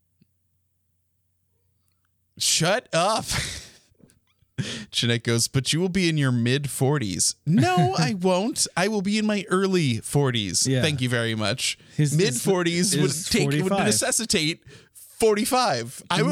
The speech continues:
Speaker 1: be
Speaker 2: middle.
Speaker 1: younger than that. Therefore, I will not be in my mid forties.
Speaker 2: But wait, are you in your forties when you are forty?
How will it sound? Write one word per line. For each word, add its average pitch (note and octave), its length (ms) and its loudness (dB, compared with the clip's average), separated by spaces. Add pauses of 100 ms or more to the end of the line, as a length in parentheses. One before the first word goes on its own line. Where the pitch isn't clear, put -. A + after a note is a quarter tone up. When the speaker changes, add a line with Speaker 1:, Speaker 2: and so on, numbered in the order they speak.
Speaker 1:
be G#3+ 80 2
Speaker 2:
middle. A#3 40 0
Speaker 1:
younger C4 360 2
than D#3 180 0
that. D3+ 280 0
Therefore, G#3 500 2
I A3 80 2
will A#3 140 2
not C4 220 2
be G3 200 0
in A#3+ 80 2
my A3 120 2
mid A3 460 2
forties. G#3 440 2
Speaker 2:
But D#3+ 200 2
wait, D3 280 0 (140)
are C#3 80 2
you C#3+ 180 2
in D3+ 100 2
your D#3+ 140 2
forties C#3 400 0
when A#2+ 240 2
you B2 140 2
are A#2 100 0
forty? A#2+ 520 -2